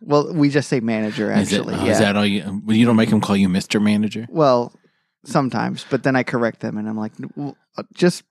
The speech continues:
Speaker 1: just manager.
Speaker 2: Just manager
Speaker 1: Just
Speaker 2: is,
Speaker 1: manager
Speaker 2: is
Speaker 1: is
Speaker 2: fine.
Speaker 1: fine.
Speaker 2: Okay.
Speaker 1: Don't call me Mister Manager."
Speaker 2: I don't know what I did. I mean, it's just a normal week.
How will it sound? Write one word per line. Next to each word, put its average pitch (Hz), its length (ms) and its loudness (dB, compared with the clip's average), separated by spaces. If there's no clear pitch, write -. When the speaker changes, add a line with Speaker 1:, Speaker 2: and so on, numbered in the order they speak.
Speaker 1:
just 196 260 4
manager. 110 440 2
Speaker 2:
Just 120 200 -2
manager 117 380 4
Speaker 1:
Just 95 100 0
Speaker 2:
is, 151 60 -4
Speaker 1:
manager 135 300 2
Speaker 2:
is 117 80 4
Speaker 1:
is - 80 -2
Speaker 2:
fine. - 380 -8
Speaker 1:
fine. - 140 -14
Speaker 2:
Okay. - 220 -16
Speaker 1:
Don't 143 120 -4
call 147 180 0
me 131 100 4
Mister 120 300 -2
Manager." - 460 -12
Speaker 2:
I - 40 -10
don't 131 120 -2
know 120 100 0
what 95 120 -6
I - 140 -10
did. - 300 -14
I - 120 0
mean, 170 80 8
it's 139 120 4
just - 220 -6
a 87 60 -4
normal 78 280 -6
week. 85 300 -12